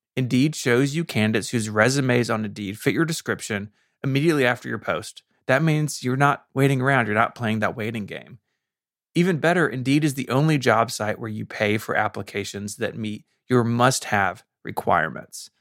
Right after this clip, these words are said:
So you're not paying for other ones. This makes Indeed an unbelievably powerful hiring platform, delivering four times more hires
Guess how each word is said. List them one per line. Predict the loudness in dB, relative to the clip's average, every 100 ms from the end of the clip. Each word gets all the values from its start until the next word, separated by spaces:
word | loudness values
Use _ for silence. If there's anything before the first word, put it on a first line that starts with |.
| _
So | 2
you're | 2
not | 2
paying | 2 0 0
for | -4
other | -6 -6
ones. | -10 -20 -20 -20 _ _ _ _ _ _ _ _ 2
This | 2 4
makes | 2 2 0
Indeed | -2 2 4 2
an | -2 0
unbelievably | 2 4 4 4 2 0
powerful | 0 2 2 4 0 0
hiring | 0 -2 -6
platform, | -6 -6 -6 -8 -12 -8
delivering | 2 6 6 4
four | 0 2 2
times | 4 2 2 0 0
more | 2 2
hires | 4 2 0 -6